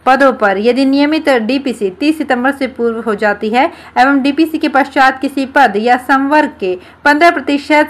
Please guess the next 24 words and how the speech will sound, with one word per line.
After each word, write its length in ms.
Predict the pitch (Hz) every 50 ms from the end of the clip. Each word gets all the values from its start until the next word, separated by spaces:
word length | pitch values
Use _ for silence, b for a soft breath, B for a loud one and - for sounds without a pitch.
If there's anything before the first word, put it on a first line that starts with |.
| - -
से 180 | 262 262 269
अधिक 340 | 262 - 240 233 294 285 -
पद 160 | - 247 240 226
इकतीस 440 | - 254 - 233 - - 277 277
दिसंबर 420 | 240 226 233 233 254 226 226 233 233
तक 240 | 233 - 240 226 226
रिक्त 220 | 202 240 262 262 302
हो 120 | 269 277
जाते 300 | 220 240 214 202 208 220
हैं, 220 | 240 269 349 - - - _ -
तो 60 | 254
ऐसे 320 | 240 233 240 240 262 349
पदों 260 | 339 285 254 214 220 220
को 140 | 220 233
भरने 320 | 214 202 196 220 214 214 202
के 140 | 196 220 208
लिए 140 | 240 269
डीपीसी 420 | 262 214 220 214 214 226 214 - 285
अनुशंसाओं 680 | 254 220 208 208 - 208 202 202 - 240 208 202 202
का 120 | 202 - 247
रिव्यू 380 | 226 214 208 190 180 208 254
किया 260 | 254 262 262 220 190 175
जा 160 | 170 190 185
सकेगा 560 | 185 - 202 - 220 233 214 220 - - -